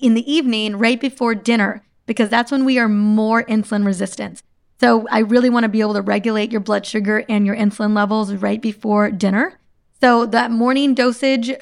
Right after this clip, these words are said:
the two will get you through the day. And then the evening dosage will make sure that you have balanced blood sugar levels going into bedtime.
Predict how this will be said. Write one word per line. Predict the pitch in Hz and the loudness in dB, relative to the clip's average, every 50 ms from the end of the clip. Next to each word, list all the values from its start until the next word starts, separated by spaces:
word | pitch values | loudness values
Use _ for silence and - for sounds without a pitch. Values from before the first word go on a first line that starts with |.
| - | -10
the | 220 185 220 214 | -8 -6 -6 -6
two | 214 - - 247 247 247 262 | -6 -4 -4 -2 0 0 0
will | 277 285 240 214 220 208 | -2 -4 -4 -4 -4 -2
get | 214 233 226 - | -2 -4 -4 -4
you | 247 226 | -4 -4
through | - 240 233 | -2 -2 -2
the | 208 208 | -2 -2
day. | 202 214 196 190 202 277 359 - _ _ _ _ _ _ _ - 240 | -2 -2 -2 0 -2 -2 -4 -6 _ _ _ _ _ _ _ 2 2
And | 233 233 | 4 4
then | 240 233 226 | 4 2 0
the | 226 233 - 247 | -2 -2 -2 -2
evening | 254 277 240 269 269 240 | 0 0 2 2 2 2
dosage | 220 220 208 208 - - 220 220 208 - | 2 0 -2 -2 -2 -4 -4 -4 -4 -4
will | 233 208 220 208 208 202 | -4 -2 0 0 0 0
make | 208 208 208 208 | -2 -4 -6 -6
sure | - - 240 | -4 -4 -4
that | 208 214 | -4 -2
you | 202 226 | -2 -2
have | 214 202 185 | -2 -2 0
balanced | - 208 208 208 208 202 202 - | 0 2 2 2 0 -2 -4 -4
blood | - 202 196 | -4 -4 -4
sugar | - - 226 214 220 | -6 -6 -4 -2 -2
levels | 214 202 202 196 214 208 190 | 0 0 0 0 -2 -4 -4
going | 202 202 185 - 208 208 214 220 220 226 | -6 -8 -4 -2 -2 0 0 0 0 0
into | 214 202 202 202 - - - 208 196 196 196 196 190 - _ _ _ _ | 0 0 0 0 -2 -2 -2 0 2 2 0 -2 -4 -6 _ _ _ _
bedtime. | - 175 202 180 180 - - 208 202 202 190 208 - | -6 -4 -4 -4 -4 -6 -8 -8 -8 -8 -10 -12 -16